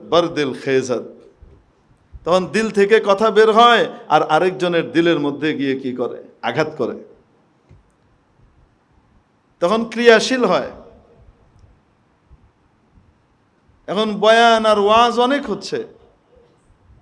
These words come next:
তো এত বয়ান ওয়াজে আসর কম হয়, তার অনেকগুলা কারণের একটা কারণ, একটা কারণ তো হলো এই,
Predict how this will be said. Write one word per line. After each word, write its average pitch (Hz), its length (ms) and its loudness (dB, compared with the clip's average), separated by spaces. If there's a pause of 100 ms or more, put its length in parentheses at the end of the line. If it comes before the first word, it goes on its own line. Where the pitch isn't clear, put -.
(680)
তো 170 60 -8
এত 185 240 2
বয়ান 180 580 0
ওয়াজে 156 460 0
আসর 185 400 -4
কম 151 320 -4
হয়, 120 300 -4 (1200)
তার 131 140 -4
অনেকগুলা 170 560 0
কারণের 151 540 -2
একটা 143 300 -8
কারণ, 120 340 -8 (300)
একটা 151 240 -6
কারণ 196 300 -4
তো 202 80 -6
হলো 202 240 0
এই, 190 340 0